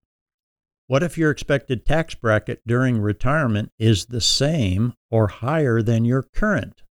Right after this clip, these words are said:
tax bracket? In this case, there would be little advantage tax-wise to contributing to an I R A or four oh one K.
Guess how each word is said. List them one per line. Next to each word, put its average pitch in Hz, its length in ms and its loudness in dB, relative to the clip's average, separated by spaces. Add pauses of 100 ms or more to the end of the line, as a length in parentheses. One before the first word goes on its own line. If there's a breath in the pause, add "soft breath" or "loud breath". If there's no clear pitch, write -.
(300)
tax - 260 0
bracket? - 380 -10 (1900)
In 131 160 2
this 185 240 0
case, 101 480 -2
there 123 160 -2
would 120 180 2
be 120 140 -2
little 139 560 0 (340)
advantage 110 800 0
tax-wise 104 880 0
to 117 100 -2
contributing 113 760 0
to 110 180 2
an 107 100 2
I 104 180 2
R 104 180 2
A 104 100 2
or 101 80 2
four 101 280 0
oh 95 40 2
one 92 180 0
K. 139 380 -2